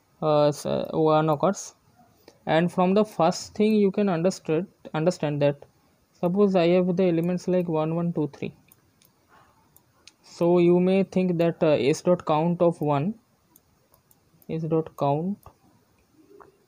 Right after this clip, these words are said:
one will return two, but that is not correct.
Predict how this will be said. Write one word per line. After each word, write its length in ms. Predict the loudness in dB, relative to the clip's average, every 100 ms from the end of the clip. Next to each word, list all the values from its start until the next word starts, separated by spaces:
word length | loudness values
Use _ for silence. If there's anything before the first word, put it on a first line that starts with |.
| _ _ _ _ _ _ _ _ _ _ _ _ _ _ _ _ _ _ _ _ _ _ _ _ -20 _ _
one 400 | -2 0 0 -2 -8 _ _ _ _ _ _ _ _ _ -2
will 200 | 0 2
return 360 | 2 2 0
two, 320 | 2 0 0 -6 _ _ _ _ _ _ _ _ _ _ _ _ _ _
but 220 | -6 -4 -2
that 180 | 0
is 160 | 0 0
not 360 | 0 0 -2 -2
correct. 380 | -2 -4 -8